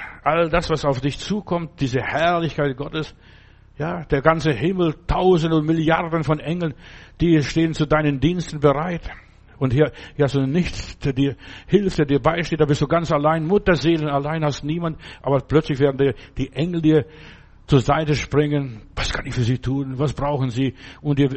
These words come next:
die werden alles für dich besorgen. Du musst nur so in die Hände klatschen und dann wird das alles zufliegen. Wie im Paradies, wie im Schlaraffenland.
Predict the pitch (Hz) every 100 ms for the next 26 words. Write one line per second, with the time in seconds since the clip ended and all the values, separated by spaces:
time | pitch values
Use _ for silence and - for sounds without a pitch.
0 | - - - - 143 143 - 147 160 143
1 | 139 127 135 104 139 151 151 127 143 143
2 | 127 131 - 156 147 135 165 156 139 151
3 | - 143 135 139 135 - - - - 135
4 | 139 120 131 110 - - 165 185 - 165
5 | 165 151 - - - 185 185 185 175 165
6 | 151 185 196 170 170 107 160 170 185 180
7 | 165 170